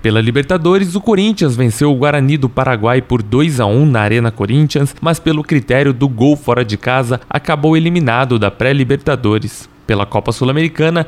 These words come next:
o Bahia recebeu o Nacional do Paraguai na Fonte Nova e conseguiu uma boa vitória. Venceu por três a zero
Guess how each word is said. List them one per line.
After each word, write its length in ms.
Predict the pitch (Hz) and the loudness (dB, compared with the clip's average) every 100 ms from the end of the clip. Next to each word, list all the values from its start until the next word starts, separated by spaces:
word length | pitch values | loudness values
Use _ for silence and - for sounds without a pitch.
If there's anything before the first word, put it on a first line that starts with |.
| - | -4
o 60 | 160 | -2
Bahia 420 | 175 139 175 240 | 0 2 2 2
recebeu 480 | 127 127 131 127 139 | 2 0 0 2 2
o 40 | |
Nacional 540 | 123 156 - 143 135 | 0 -2 -2 0 0
do 100 | 139 | 0
Paraguai 520 | 120 123 131 107 123 135 | 0 0 2 2 2 0
na 100 | 110 | -2
Fonte 340 | - 113 - | -2 -2 0
Nova 360 | 143 139 160 160 | 0 2 0 -2
e 60 | 170 | -4
conseguiu 460 | 202 208 208 160 190 | 0 0 0 2 2
uma 140 | 196 | 2
boa 360 | 151 107 151 180 | 0 0 2 2
vitória. 480 | 127 107 104 101 98 - | 0 0 0 0 -2 -2
Venceu 320 | 110 - 135 | -2 0 -2
por 200 | 131 123 | -2 -4
três 480 | - - 160 175 113 | -4 -2 0 0 0
a 100 | 104 | 0
zero 340 | 101 127 131 | 0 0 0